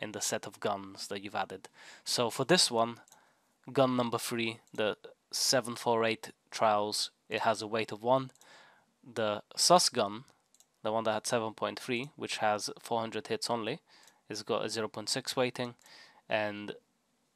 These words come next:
this gun has even less weighting because it's actually two thirty. So when you add these up, it does not pass the critical value. So this is kind of a way to counteract the, the varying sample sizes of the guns.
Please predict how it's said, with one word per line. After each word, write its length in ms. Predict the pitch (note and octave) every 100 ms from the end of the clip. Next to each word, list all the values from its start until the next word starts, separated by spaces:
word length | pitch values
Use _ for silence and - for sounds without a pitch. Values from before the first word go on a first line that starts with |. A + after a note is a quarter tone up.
| -
this 240 | A#2 G#2+
gun 300 | - G#2+ G#2
has 260 | G2 G#2+ G#2+
even 240 | G#2 G#2+
less 220 | G#2+ - -
weighting 300 | G2+ - G2
because 240 | - G#2
it's 120 | G#2
actually 260 | G#2 - G#2
two 140 | -
thirty. 380 | G#2 A2 - - _ - - - _
So 180 | - A2+
when 140 | A2+
you 80 | A#2
add 280 | A#2 C3+ A2+
these 280 | A#2+ A2+ A#2
up, 280 | C3 - - _ _ _ _ _ _ -
it 220 | A#2+ A2
does 280 | C3 A#2+ A#2
not 520 | A#2 C3+ C#3+ - - - _ -
pass 300 | B2+ A2+ -
the 300 | A2+ G#2+ G#2
critical 400 | - A2+ - G#2+
value. 300 | G#2 G2+ G2+ - _ - _
So 160 | - A#2
this 220 | B2+ -
is 80 | A#2
kind 260 | B2+ A#2
of 100 | A2
a 80 | A2
way 160 | A2 A2
to 140 | -
counteract 920 | - B2 A#2 A#2+ A2+ A#2 A2+ - - - - - - _ -
the, 360 | G#2 G#2+ G#2 - - _ _
the 80 | G#2+
varying 400 | G#2 A2 G#2+ G2+
sample 300 | - G#2 G2+
sizes 360 | G2+ G2+ G2+ G2
of 120 | G2
the 80 | -
guns. 340 | G2 G2 -